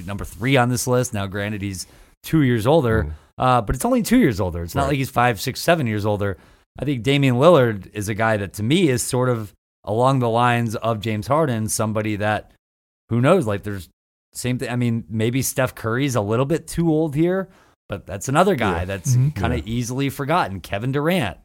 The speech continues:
Speaker 1: another
Speaker 2: Yeah.
Speaker 1: guy. Like,
Speaker 2: Yeah.
Speaker 1: I don't know. Five years is not that long.
Speaker 2: That's
Speaker 3: It's,
Speaker 2: true.
Speaker 3: it's not. And, and Bradley Beal's another,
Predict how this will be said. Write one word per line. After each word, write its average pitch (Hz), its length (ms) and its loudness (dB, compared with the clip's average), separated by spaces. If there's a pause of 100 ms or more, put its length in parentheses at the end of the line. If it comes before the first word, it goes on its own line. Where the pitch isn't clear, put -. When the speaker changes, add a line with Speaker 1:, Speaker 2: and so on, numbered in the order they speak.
(440)
Speaker 1:
another 160 300 0
Speaker 2:
Yeah. 104 40 -2
Speaker 1:
guy. 85 380 -4
Like, 76 140 -4
Speaker 2:
Yeah. 73 100 -6 (100)
Speaker 1:
I 107 120 -6
don't 135 180 -2
know. 151 240 -2
Five 175 320 -2
years 180 200 0
is 127 80 -4
not 120 360 -2
that 107 260 -2
long. 87 360 -6 (120)
Speaker 2:
That's 80 140 -4
Speaker 3:
It's, - 80 -4
Speaker 2:
true. 73 220 -2
Speaker 3:
it's 127 120 -2
not. 127 220 0
And, 156 220 2
and 127 80 2
Bradley 135 240 6
Beal's 127 240 4
another, 117 340 2